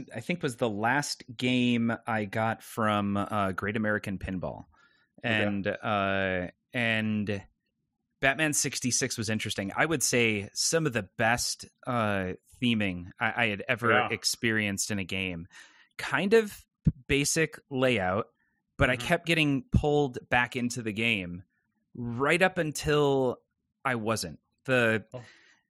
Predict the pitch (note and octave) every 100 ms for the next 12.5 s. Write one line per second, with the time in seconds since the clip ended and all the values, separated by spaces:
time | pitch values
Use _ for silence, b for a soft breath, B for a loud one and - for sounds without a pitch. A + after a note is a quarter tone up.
0 | _ D3+ E3 D#3+ D#3+ D#3+ E3 D#3 E3+ E3
1 | G3+ G3 E3 - D#3 D#3+ F3+ F3+ B2+ C#3+
2 | A#2+ B2+ A#2+ - C#3 B2+ A#2 A2+ A2 A#2+
3 | - B2 C3+ C#3 C#3+ C3 A2+ A#2 B2 G#2
4 | - - A2+ - A#2 G#2 G#2 G#2+ - G2+
5 | G2+ G#2 - G2 F#2+ G2+ - A#2+ A2+ G#2
6 | G2+ F#2+ F2 F#2+ - - A2 A#2 D#3 D3+
7 | C#3 B2+ A#2 G2+ A2+ A2+ A#2 A2+ G#2+ b
8 | b b b - A#2+ A2+ C3+ C#3 C#3+ A2+
9 | A2+ A#2 - B2 A#2 A2+ A#2 A2+ _ -
10 | A#2+ G#2+ G#2 A#2+ A#2 - - A#2+ - C3
11 | - B2 A#2+ G2+ - - A#2 B2 B2+ A#2+
12 | - A#2 A2 G2+